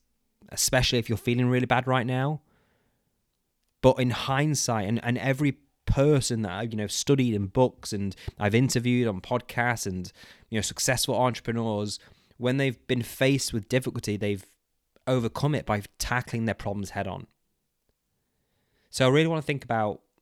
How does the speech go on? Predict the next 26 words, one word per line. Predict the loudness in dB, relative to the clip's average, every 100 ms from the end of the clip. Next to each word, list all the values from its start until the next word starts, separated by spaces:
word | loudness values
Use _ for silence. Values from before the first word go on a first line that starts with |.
| -8
you | -2
know, | 0
I |
want | 0 0
you | 2 2
to |
think | 0 0
about | 0
your | 0
situation, | 0 -2 -2 -2 -2 -4
whether | 0 0
you're | 0 0 -2 -4
struggling | -4 -6 -6
with |
finances | -2 0 2 0 0
right | 0 0
now, | 0 -2
whether | -2 -4
you're | -6
going | -8
through | -8 -10
a |
breakup, | -2 2 2 2 0 0
whether | -4 -6
you | -8 -8 -10
are | -10 -10 -8 -8